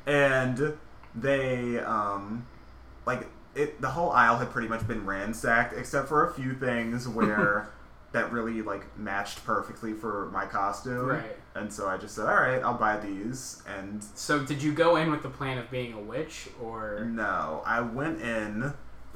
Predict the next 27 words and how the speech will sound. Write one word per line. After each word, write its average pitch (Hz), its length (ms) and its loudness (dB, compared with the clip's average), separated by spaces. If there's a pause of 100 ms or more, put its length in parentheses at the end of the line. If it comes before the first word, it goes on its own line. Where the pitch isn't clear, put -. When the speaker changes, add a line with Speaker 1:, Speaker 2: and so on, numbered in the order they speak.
Speaker 1:
thinking 110 680 -2
that 104 120 0
I 101 120 2
was 110 160 0
gonna 110 180 -2
be, 107 140 -4
like, 98 220 -4
the 110 60 -8
Grim 98 360 -6
Reaper 87 600 -6 (220)
or 147 60 0
Speaker 2:
Okay. 117 120 2
Speaker 1:
something, 98 560 -2
because 135 240 0
Speaker 2:
That's - 60 2
Speaker 1:
I 107 120 6
Speaker 2:
also, 113 200 4
Speaker 1:
s- - 100 -4
Speaker 2:
also 135 320 2
suits 135 420 -2
your, 123 580 -2
uh, 120 100 0 (180)
Speaker 1:
Yes. - 40 -6
Speaker 2:
attitude 120 500 -4
and 113 160 -6
general 113 580 -8
vibe. 107 360 -6